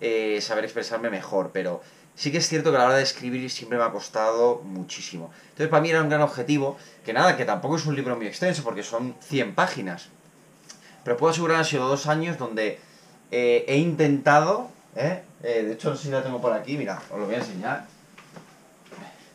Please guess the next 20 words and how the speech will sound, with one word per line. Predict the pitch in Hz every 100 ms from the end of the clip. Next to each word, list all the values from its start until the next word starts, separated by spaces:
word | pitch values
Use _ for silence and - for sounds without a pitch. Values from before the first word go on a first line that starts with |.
| - - - - - - - - - - - - - - - - - - - -
Mira, | 120 117
de | 131
este | 165
ha | 156
sido | 156 151 214 202 - - - - - - - - - - - - - - - -
el | 131 139
libro, | 190 214 254 269 269 - - - -
realmente, | 135 165 170 147 151 190 254 - - - - - - - - _ - - 113
lo | 120
tenéis | 143 139
aquí, | 95 98
¿verdad? | 95 117 165 -
Pero | 123 113
realmente | 156 165 151 135
el | 127
libro | 131 143 180 -
ha | 131
salido | - 113 123
de |
aquí. | 98 95